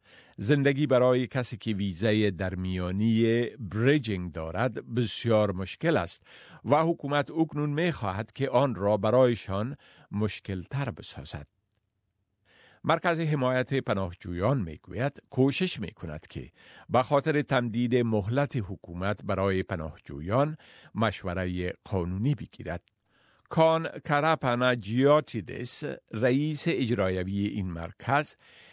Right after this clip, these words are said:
اجراعات اداری را علت جلوگیری پناهجویان از دادن درخواست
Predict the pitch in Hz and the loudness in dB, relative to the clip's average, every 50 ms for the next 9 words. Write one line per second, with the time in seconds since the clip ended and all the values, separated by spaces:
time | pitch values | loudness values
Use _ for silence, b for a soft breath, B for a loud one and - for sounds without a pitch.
0 | B B - 127 151 151 139 151 156 160 160 139 165 175 170 170 165 - 175 170 | B B 2 2 4 4 6 6 6 8 8 8 6 6 6 4 2 0 0 0
1 | 160 - 139 131 113 101 113 110 117 120 120 143 175 185 180 139 98 82 82 - | 0 0 -2 0 2 4 4 6 6 6 4 4 2 2 2 2 2 0 0 -4
2 | - - 104 110 117 123 131 127 - 139 113 104 110 98 98 95 87 95 98 90 | -2 0 2 4 4 4 4 2 0 -2 -2 -2 0 0 0 0 -2 -4 -4 -2
3 | 95 98 98 95 90 - 92 87 85 82 82 82 - - 90 87 92 104 120 - | -2 0 0 0 -2 -4 -6 -6 -6 -8 -8 -10 -8 -4 -2 0 2 4 4 4
4 | - - 123 120 113 98 87 104 101 98 98 104 101 92 87 80 - 85 82 87 | 2 2 0 0 0 0 2 2 2 2 2 0 -2 -2 -4 -4 -4 -4 -4 -4
5 | 90 - - - 110 113 123 127 - - - | -6 -8 -2 2 4 4 4 4 0 -4 -10